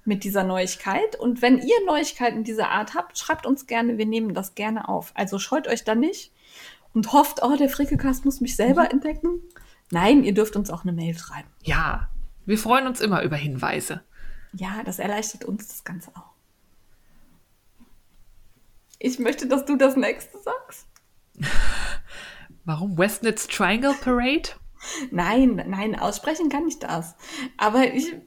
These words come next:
Speaker 1: bin ganz, ganz knapp davor, mir fürs nächste Mal den Jala Long zu buchen.
Speaker 2: Oh nein. Ich war so ein bisschen enttäuscht.
Speaker 1: Echt?
Speaker 2: Der, das erinnert mich so an den Vertices Unite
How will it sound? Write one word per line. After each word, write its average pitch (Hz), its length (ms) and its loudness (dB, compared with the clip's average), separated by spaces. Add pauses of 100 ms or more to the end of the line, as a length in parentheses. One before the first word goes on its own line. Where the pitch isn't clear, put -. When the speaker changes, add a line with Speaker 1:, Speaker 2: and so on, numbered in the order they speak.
Speaker 1:
bin 277 280 6
ganz, 262 400 2
ganz 254 380 4
knapp 269 380 0
davor, 254 560 4
mir 254 400 8
fürs 247 280 -2
nächste 226 380 -4
Mal 220 200 0
den 208 160 0
Jala 214 300 4
Long 202 340 4
zu - 160 -2
buchen. 254 400 0 (540)
Speaker 2:
Oh 190 120 6
nein. 151 680 0 (360)
Ich - 320 -2
war 247 520 4 (640)
so 202 140 -4
ein 185 100 0
bisschen 240 400 -2
enttäuscht. 175 960 0 (180)
Speaker 1:
Echt? - 600 6 (1300)
Speaker 2:
Der, - 240 2
das 208 200 0
erinnert 233 300 2
mich 220 160 0
so 226 100 0
an 196 120 4
den 208 160 2
Vertices 220 600 0
Unite 202 560 0